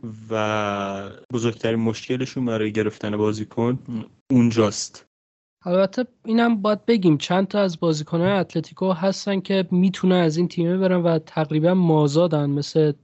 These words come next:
Speaker 2: آنخل کورئا یا حتی ساول نیگز، ولی با توجه به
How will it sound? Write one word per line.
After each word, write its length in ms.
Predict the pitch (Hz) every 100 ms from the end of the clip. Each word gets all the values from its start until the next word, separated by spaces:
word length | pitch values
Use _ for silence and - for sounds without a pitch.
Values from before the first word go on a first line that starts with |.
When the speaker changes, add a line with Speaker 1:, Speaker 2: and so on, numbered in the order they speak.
| _
Speaker 2:
آنخل 400 | 165 170 - 156
کورئا 580 | 143 160 156 151 160 180
یا 440 | 156 151 151 147 -
حتی 400 | 156 147 170 160
ساول 460 | - - 160 147 147
نیگز، 520 | 147 156 190 165 151
ولی 380 | 175 196 196 190 _
با 140 | 180 170
توجه 420 | 175 170 165 180
به 180 | 180